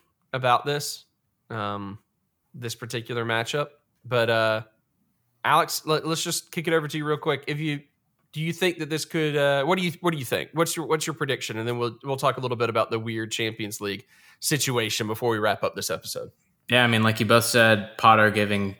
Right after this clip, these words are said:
Speaker 2: Pep something to think about was probably the best thing that could have happened out of the
Speaker 1: Mm-hmm.
Speaker 2: previous match. So looking for him to have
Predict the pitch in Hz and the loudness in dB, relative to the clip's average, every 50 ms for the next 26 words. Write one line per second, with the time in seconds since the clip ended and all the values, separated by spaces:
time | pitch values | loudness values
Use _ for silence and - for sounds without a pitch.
0 | _ - - 110 104 - - - - - 95 - 107 98 101 - - 110 - 107 | _ 2 2 2 2 2 -4 -2 0 0 0 0 -2 -2 -2 0 0 0 0 4
1 | 95 104 98 95 92 98 - - - 113 104 101 110 98 101 92 104 98 - - | 4 4 4 4 2 -2 -2 4 6 6 6 6 4 0 0 2 2 2 2 0
2 | - 104 98 98 98 95 - 113 104 98 107 104 101 98 - 101 95 98 95 95 | -2 -2 -2 -2 -4 -4 -2 -2 -2 0 2 2 2 2 0 -2 -2 -2 -4 -4
3 | 95 95 92 98 92 - - 123 135 147 143 131 135 127 123 104 107 - - 98 | -4 -6 -8 -8 -10 -8 -10 -8 -4 0 2 2 2 2 -2 -4 -6 -8 -4 -4
4 | 101 - - - - 104 98 95 95 95 98 - - - - - - - - - | -4 -4 -4 -4 0 2 2 2 2 0 -2 -6 -16 -20 -20 -20 -20 -20 -20 -6
5 | - - 131 135 - 147 135 127 123 120 117 - - 117 113 120 123 117 113 110 | 2 4 4 6 6 6 6 4 2 0 0 4 4 6 6 6 6 6 6 6
6 | 113 110 117 107 113 107 104 104 104 101 101 - - - | 4 4 4 4 6 6 6 6 6 4 0 -8 -10 -12